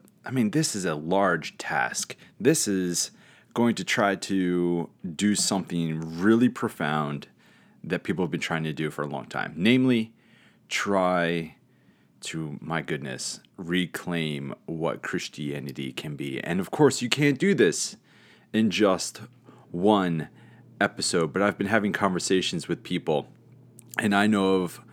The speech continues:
individuals who say that they have a hard time identifying as a part of the Christian path. And I know of some people that have even completely left it.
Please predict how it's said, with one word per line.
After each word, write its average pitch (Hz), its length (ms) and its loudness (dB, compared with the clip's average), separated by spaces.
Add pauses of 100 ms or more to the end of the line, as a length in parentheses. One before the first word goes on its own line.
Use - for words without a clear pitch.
(360)
individuals 95 800 4
who 90 100 -4
say 92 260 0
that 85 200 0
they 90 80 4
have 90 140 2
a 82 80 2
hard 95 340 0
time 85 560 -2 (340)
identifying 85 1000 0 (120)
as 73 400 -4 (720)
a 98 40 -10
part 101 260 0
of 80 60 -4
the 85 80 -2
Christian - 400 -6
path. 78 380 -2
And 87 120 -2
I 90 100 2
know 95 200 2
of 87 140 2
some 98 160 2
people 92 260 0
that 82 140 0
have 80 180 -8
even 101 340 2
completely 87 580 -2
left 92 600 2
it. - 240 -4